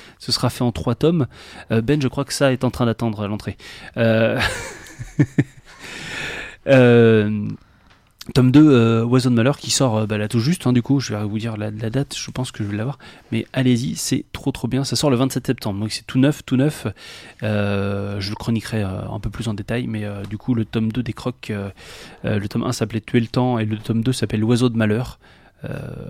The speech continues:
un trait graphique assez particulier et vachement sympa. Allez-y, c'est fort. Euh, un truc que j'ai, j'ai beaucoup plus de mal, mais qui, euh, qui marche à fond, euh, c'est, euh, Les Super de Fré-, Frédéric Mauponnet et, euh, David,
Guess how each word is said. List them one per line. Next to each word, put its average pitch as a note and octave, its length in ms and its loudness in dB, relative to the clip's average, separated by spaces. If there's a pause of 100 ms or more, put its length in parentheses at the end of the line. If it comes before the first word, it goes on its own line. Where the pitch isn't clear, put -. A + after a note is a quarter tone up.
(140)
un G#2+ 100 -8
trait A#2+ 180 -4
graphique A2 360 -10
assez B2+ 200 -2
particulier A#2 600 -4
et G#2 80 -4
vachement A#2+ 480 -2
sympa. A#2+ 340 -4 (640)
Allez-y, C3+ 380 2 (100)
c'est - 300 -2
fort. G2 480 -6 (640)
Euh, C3+ 400 2
un E3+ 100 -4
truc A3+ 280 0
que D#3 100 2
j'ai, C#3 240 0 (300)
j'ai C3+ 140 2
beaucoup D#3 280 -4
plus E3+ 160 -4
de D3 80 2
mal, D3+ 220 4
mais A#2+ 100 4
qui, A#2+ 260 2
euh, A2 140 2
qui - 180 -4
marche A2+ 320 -2
à C3 120 -4
fond, B2 480 -4
euh, A2 200 -2
c'est, A#2 280 -2
euh, A2 260 0
Les A#2+ 100 0
Super D#3 380 0
de C3+ 60 2
Fré-, C#3+ 420 -2
Frédéric D3+ 420 0
Mauponnet D3 460 2 (420)
et, B2+ 220 0
euh, A2 400 0
David, B2 480 0